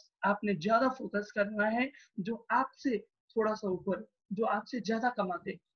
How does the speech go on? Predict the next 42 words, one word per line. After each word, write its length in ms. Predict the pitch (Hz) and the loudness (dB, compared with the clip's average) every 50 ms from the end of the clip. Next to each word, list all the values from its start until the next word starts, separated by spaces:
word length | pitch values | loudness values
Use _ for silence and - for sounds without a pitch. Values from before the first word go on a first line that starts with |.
| _ - | _ -4
जो 100 | 214 240 | -2 -2
आपसे 540 | - - 220 233 240 233 - - 262 240 196 | 0 2 2 2 2 0 -2 -2 0 0 0
थोड़ी 600 | 202 _ _ _ _ _ _ _ - 247 247 240 | -2 _ _ _ _ _ _ _ -4 -2 0 0
अच्छी 280 | 233 233 233 - - 285 | 0 -2 0 4 4 4
income 340 | 240 220 214 - 233 226 220 | 4 4 0 0 0 -2 -2
पे, 160 | - 247 233 | 0 0 2
आपसे 340 | 226 220 214 214 - - 226 | 4 4 2 2 2 -4 -4
एक 180 | 233 220 196 220 | -4 -2 0 0
अच्छे 260 | 240 254 277 - 262 | 0 0 0 -2 0
level 300 | 226 226 214 202 214 208 | 2 2 2 2 2 0
पे 140 | 208 - 220 | 0 -2 -4
है, 180 | 214 220 240 262 254 _ _ _ _ _ - | -2 -2 -4 -4 -6 _ _ _ _ _ -4
उन्होंने, 380 | - 240 240 262 277 262 247 196 - _ _ _ _ _ _ - | 0 2 4 6 6 6 4 2 -2 _ _ _ _ _ _ 4
उन 140 | 269 277 262 | 4 4 6
पे 160 | - 302 294 | 6 8 10
आपने 400 | 240 220 226 226 233 233 254 294 294 - _ _ - | 10 10 8 8 4 2 2 0 0 -4 _ _ -6
ज्यादा 220 | 196 165 214 220 226 | 0 6 8 8 8
से 120 | 220 - | 8 6
ज्यादा 180 | 226 214 214 214 | 6 6 6 4
focus 380 | - - 294 - - 220 214 - | -2 -4 -10 -6 -6 -6 -2 0
करना 240 | 220 208 196 214 220 | 0 2 2 2 2
है, 140 | 240 277 294 285 - _ _ _ - | 2 0 -2 -4 -10 _ _ _ 10
ताकि 260 | 233 240 240 - 269 | 10 10 10 8 2
दोस्तों 320 | 208 226 220 214 - 254 226 | 2 2 0 0 0 0 0
अगर 180 | 214 226 220 | 2 4 6
आप 200 | 214 214 220 - - | 6 6 6 4 2
अपने 260 | 214 196 - 254 269 | -2 -2 0 0 0
से 140 | 262 - 262 | 0 -2 -4
ऊपर 340 | 269 285 247 - - 285 269 | -4 -4 -4 2 2 2 4
वाले 220 | 254 254 240 233 | 4 2 2 2
level 320 | 226 226 226 202 220 220 - - | 2 4 4 4 4 2 2 2
पे 80 | 214 175 | 2 4
ज्यादा 320 | 156 214 220 220 240 254 | 6 6 6 6 6 4
focus 340 | 247 247 208 - - 196 196 - | 2 0 -4 -4 -4 -6 -4 -2
करेंगे 320 | 196 185 185 196 208 214 | 0 0 2 2 2 0
तो 440 | 185 - - _ _ _ _ - 214 | -2 -2 -6 _ _ _ _ -10 -4
दोस्तों 340 | 170 190 202 202 - 240 220 | 0 0 0 0 0 2 2
आपका 220 | 202 196 - - 202 | 2 2 2 2 2
ये 100 | 190 185 160 151 | 2 2 2 4
business 460 | 170 214 214 214 233 262 285 285 - _ _ _ _ _ _ _ - | 4 4 4 4 2 2 2 2 0 _ _ _ _ _ _ _ 0
आगे 300 | - 180 202 - 208 202 | 2 2 4 4 4 2
बढ़ेगा, 360 | 151 180 160 151 151 139 - | 2 2 0 0 -2 -2 -4